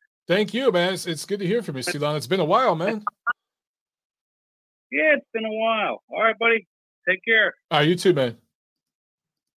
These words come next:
Speaker 1: All right, let's, um, make sure I didn't miss anything here in the chat.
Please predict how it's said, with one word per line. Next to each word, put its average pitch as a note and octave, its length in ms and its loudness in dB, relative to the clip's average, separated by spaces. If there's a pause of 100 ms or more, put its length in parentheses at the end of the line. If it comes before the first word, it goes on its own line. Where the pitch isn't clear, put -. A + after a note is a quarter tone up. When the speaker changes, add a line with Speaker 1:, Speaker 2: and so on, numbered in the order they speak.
(600)
Speaker 1:
All D3+ 140 0
right, A#2+ 220 -4
let's, F3+ 340 -4
um, C#3+ 460 0 (720)
make F#3+ 140 -10
sure D#3+ 200 -2
I C#3+ 40 -4
didn't B2+ 240 -8
miss B2+ 240 -8
anything A#2 380 -10
here A#2 200 -8
in A2 60 -10
the G#2 60 -12
chat. A2 500 -12